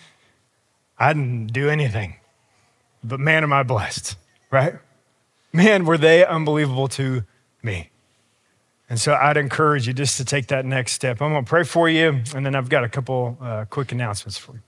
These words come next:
Jesus, thank you so much, uh, that we have the opportunity to enter into missions. Thanks for this church, and that somewhere along the line, a long time ago, we decided we were gonna be about missions. And now today, we have so many mission partners around the world, whether that's in Panama, Ukraine, Poland,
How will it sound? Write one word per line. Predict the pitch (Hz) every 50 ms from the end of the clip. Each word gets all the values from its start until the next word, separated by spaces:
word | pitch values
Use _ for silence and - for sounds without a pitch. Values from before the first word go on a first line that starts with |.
| _ _ - - - - - - 165 127
Jesus, | 143 165 185 156 160 143
thank | 175 202 202 185
you | 175 175
so | - 208 202
much, | 190 190 185 185 147 - - - - - - - -
uh, | 185 175 175 165
that | 180 175 170 175
we | 185 202 196
have | 190 185 180 156
the | 156 170
opportunity | 160 170 175 151 165 - - 180 175 170 165 151 180
to | 190 220
enter | 208 196 196 185
into | 180 185 175 147 147
missions. | 165 160 - 151 135 117
Thanks | 160 180 185 -
for | - 196
this | 170 165 143 - -
church, | - - - 160 151 135 120 - - - - - - - - - - - -
and | 160 160 160
that | 165 160 147 -
somewhere | - - 190 202 208 208 202 190
along | 180 175 175 170
the | 165
line, | 156 151 151 151 147 143
a | 139
long | 147 165 190 202 190
time | - 175 165 156 151
ago, | 147 139 139 139 135 135 131 - - - - _ -
we | 147 160
decided | 156 160 147 - 165 160 156 151 147
we | 160 160
were | 160 147
gonna | 160 156
be | 151 135 147 165
about | 165 151 127 151 147 143 139 143 - - - - - 170
missions. | 139 135 151 147 - - 113 101 90 - - - - - _ _ _ _ _ _ _ _ _ _ _ _ _ _
And | - 139 - 190 165 160
now | 160 165 170 170 160
today, | - 160 160 139 160 160 156 151 151
we | 147 147 143
have | 151 147 139 120
so | - - 175 170 170
many | 165 165 160 151
mission | 147 147 143 - - 131
partners | - - 131 131 143 139 127 113
around | 127 123 135 143 156 156
the | 151 143
world, | 127 120 123 123 127 123 117
whether | 120 131 135 135 139
that's | 131 139 131 120 - 135
in | 127
Panama, | - - 156 156 151 151 147 139 135 127
Ukraine, | 123 120 123 127 120 - - 151 151 147 143 139 113
Poland, | - 147 151 147 147 143 143 131 123 110